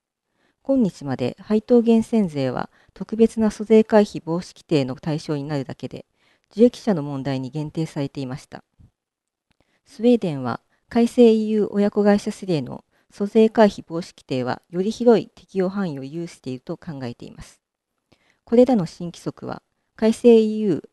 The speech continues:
親子会社指令の実施期限である二千十六年一月一日付での施行が提案されています。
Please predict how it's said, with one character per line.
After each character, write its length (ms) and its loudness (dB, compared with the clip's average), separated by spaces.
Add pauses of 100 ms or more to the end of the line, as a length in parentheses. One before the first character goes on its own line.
(160)
親 140 0
子 160 -4
会 140 2
社 120 -8
指 240 -8
令 60 -2
の 140 -10
実 240 -20
施 80 -20
期 100 -20
限 220 -8
で 100 -12
あ 80 -10
る 160 -20 (380)
二 80 -10
千 240 0
十 160 -10
六 200 -10
年 240 -10 (220)
一 160 -12
月 220 -2 (160)
一 120 -14
日 220 -10
付 220 -12
で 100 -8
の 160 -8
施 160 -20
行 220 -16
が 200 -10
提 200 -10
案 80 -14
さ 140 -20
れ 80 -18
て 120 -20
い 60 -18
ま 120 -20
す。 240 -20